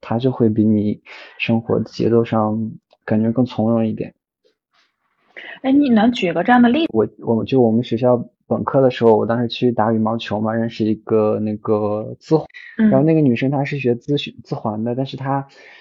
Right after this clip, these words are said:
Speaker 1: 一直想去转，转院，她想转专业去学金融。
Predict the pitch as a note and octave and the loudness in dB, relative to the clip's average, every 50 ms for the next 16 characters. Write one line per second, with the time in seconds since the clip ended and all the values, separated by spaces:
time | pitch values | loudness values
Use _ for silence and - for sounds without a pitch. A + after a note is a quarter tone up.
0 | - _ _ _ D3 C3+ C3+ C3+ C3 - A#2 - - - - - - C3+ B2 B2 | -20 _ _ _ -6 -2 -2 -2 -2 -2 -6 -6 -6 -12 -12 -6 -6 -6 -6 -6
1 | - - B2 G2+ F#2+ G2+ G2 - - - - B2 - A2 G2+ A2+ B2+ C#3+ C#3 A#2 | -2 0 0 0 0 -2 -8 -12 -16 -18 -16 -6 -6 -4 -2 -2 -2 -2 -4 -4
2 | B2 - C#3+ C#3+ C3+ C3 A2+ G2+ G#2 A#2 B2 B2+ - C3+ A#2 - - A2 G#2 - | -6 -6 -4 -4 -4 -4 -4 -6 -4 -6 -6 -6 -8 -8 -8 -6 -8 -8 -6 -6
3 | C3+ C#3 C3 G#2 G2 G2+ A#2 C#3+ | -6 -6 -4 -6 -6 -8 -10 -16